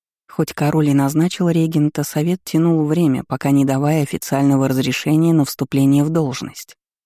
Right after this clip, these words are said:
Дальние родственники охраны инициировали суд,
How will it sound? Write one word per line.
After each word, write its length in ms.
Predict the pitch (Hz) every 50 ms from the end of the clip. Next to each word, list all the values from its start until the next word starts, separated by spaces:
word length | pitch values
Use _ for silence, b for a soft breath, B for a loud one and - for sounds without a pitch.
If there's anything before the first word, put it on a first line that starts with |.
| _ _ _ _ _ _ _ _ _ _ _ _ _ -
Дальние 480 | 170 151 160 160 160 160 160 160 156
родственники 680 | 151 156 151 - - - - 143 139 139 139 - - 147
охраны 460 | 135 - - 170 185 196 180 151 139
инициировали 680 | 139 139 135 - - - 165 175 180 180 175 180 175 180
суд, 480 | 175 - - - - - - - -